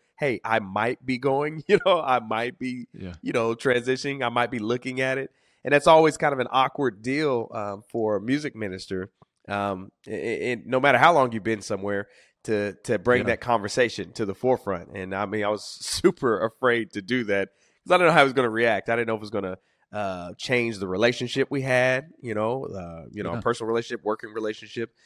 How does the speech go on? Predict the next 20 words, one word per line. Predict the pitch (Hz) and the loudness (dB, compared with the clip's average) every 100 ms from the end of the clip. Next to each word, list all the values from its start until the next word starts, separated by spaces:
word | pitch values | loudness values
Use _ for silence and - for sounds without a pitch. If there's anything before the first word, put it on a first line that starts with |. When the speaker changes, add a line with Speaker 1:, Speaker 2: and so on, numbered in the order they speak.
| _ - | _ -12
Speaker 2:
And, | 104 | -2
Speaker 1:
So | 104 | 4
I | |
was | 113 | 4
Speaker 2:
and | 110 | 6
you | 135 | 6
Speaker 1:
very | 147 135 | 8 8
Speaker 2:
had | 113 | 6
a | |
Speaker 1:
nervous | 120 | 6
Speaker 2:
close | 120 110 110 | 6 4 2
Speaker 1:
about | 104 | 2
that. | |
Speaker 2:
relationship | 101 101 - 101 113 101 | 2 2 -2 -4 -2 -2
with | 101 95 | -2 -4
him. | 107 104 | -4 -2
You, | 92 95 - | -2 -2 -8
you | 101 | -14
loved | 92 98 101 - | -2 0 0 -2
Brother | 101 | -2